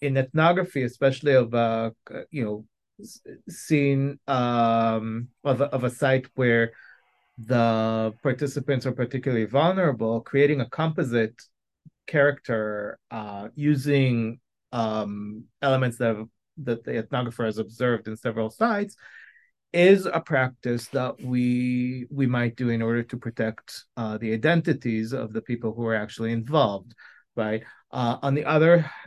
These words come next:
side, we're seeing, uh, people who, um, see,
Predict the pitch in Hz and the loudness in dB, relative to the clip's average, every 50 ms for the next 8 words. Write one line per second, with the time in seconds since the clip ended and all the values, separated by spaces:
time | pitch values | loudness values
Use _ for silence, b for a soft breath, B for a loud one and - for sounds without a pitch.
0 | B - - - - 131 117 113 110 107 113 147 - - 131 135 127 123 120 - | B -16 -8 -4 -2 0 0 0 0 -2 -4 -4 -6 -8 -6 -6 -6 -6 -8 -8
1 | - 131 123 120 117 113 113 113 117 120 - 123 123 117 117 - 135 123 123 - | -6 -4 -2 0 0 0 0 -2 -2 -4 -6 -6 -6 -6 -6 -4 -6 -6 -4 -2
2 | 127 123 113 113 - - 123 117 113 113 113 110 110 107 113 120 - - 117 113 | -2 -2 -2 -4 -6 -6 -4 -2 0 0 0 0 0 -2 -2 -4 -6 -6 -6 -6
3 | 110 107 107 107 107 107 113 123 - _ _ - - - - - - _ - - | -4 -6 -6 -6 -6 -6 -8 -8 -10 _ _ -18 -18 -18 -18 -20 -20 _ -6 0
4 | 127 120 117 113 113 113 113 117 117 117 | 2 2 4 4 4 4 2 2 0 -2